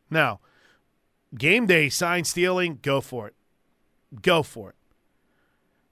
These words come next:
The other potential rule that was broke,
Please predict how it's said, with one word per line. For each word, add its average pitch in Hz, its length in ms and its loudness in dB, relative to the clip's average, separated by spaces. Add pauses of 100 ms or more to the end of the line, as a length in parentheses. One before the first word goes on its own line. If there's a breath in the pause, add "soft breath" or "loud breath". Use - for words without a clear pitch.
The 143 160 4
other 294 160 6
potential 175 680 2 (100)
rule 151 380 2
that 160 160 2
was 135 180 -2
broke, 160 600 6